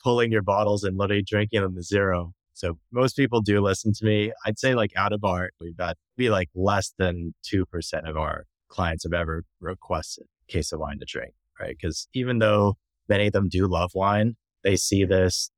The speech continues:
as their investment side. It's far away from them. It's in our warehouses. It's not, like, something that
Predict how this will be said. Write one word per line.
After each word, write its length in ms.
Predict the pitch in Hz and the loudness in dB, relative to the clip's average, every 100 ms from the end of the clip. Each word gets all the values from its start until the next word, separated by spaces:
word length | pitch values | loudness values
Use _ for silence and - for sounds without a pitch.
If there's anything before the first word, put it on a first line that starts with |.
| _ | _
as 540 | 90 85 85 87 85 - _ | -8 -4 -4 -4 -6 -10 _
their 180 | 95 85 | 0 0
investment 540 | 82 92 92 - 104 | 0 0 0 -2 -2
side. 380 | - 110 107 104 - _ | 0 0 2 0 -6 _
It's 160 | - - | -12 -4
far 200 | 98 95 | 0 2
away 220 | 95 107 | 2 2
from 180 | 107 110 | 2 2
them. 260 | 104 104 101 | 4 4 2
It's 180 | 85 | 0
in 60 | 90 | -2
our 120 | 85 | 0
warehouses. 760 | 85 92 95 92 90 98 95 92 | 0 2 2 0 -2 0 0 -2
It's 180 | - | -8
not, 180 | 92 87 | -6 -4
like, 160 | 87 90 | -4 -4
something 320 | 92 - 87 | -6 -6 -6
that 240 | 85 85 | -2 -2